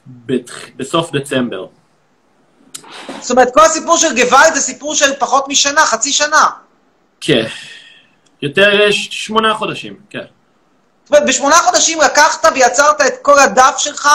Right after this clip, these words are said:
Speaker 2: ואת הכל מאפס אפס, לא היה שם כלום.
Speaker 1: אתה רוצה לשמוע אפילו יותר מזה?
Speaker 2: כן.
Speaker 1: אני פתחתי טיק טוק,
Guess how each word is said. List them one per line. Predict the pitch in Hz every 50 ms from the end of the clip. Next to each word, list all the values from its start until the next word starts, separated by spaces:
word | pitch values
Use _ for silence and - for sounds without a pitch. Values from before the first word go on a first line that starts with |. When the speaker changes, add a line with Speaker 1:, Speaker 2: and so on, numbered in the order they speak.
| 302 262 247
Speaker 2:
ואת | 247 247
הכל | 240 - - 277 277 262
מאפס | 240 - 277 294 285 302 294 - 285
אפס, | 311 330 330 359 - -
לא | 277
היה | 285 302
שם | 294 - 285 269
כלום. | 254 - - 294 339 370 359 294 214 - - _ _
Speaker 1:
אתה | -
רוצה | 127 123 - 123
לשמוע | - - 151 135 127
אפילו | - 151 143
יותר | 131 127 156 170 202
מזה? | 226 220 220 214 160 - - - _ _ _ _ _ _ _ _ _ _ _ _ _ _ _ _ _ _
Speaker 2:
כן. | - 269 - - - _ _ _ _ _ _ _ _ _ _ _ _ _ _ _ _ _ _ _ -
Speaker 1:
אני | 139 185 196
פתחתי | 202 202 196 196 196 - - 185
טיק | 170 185 196 185 185
טוק, | - 165 151 147 147 -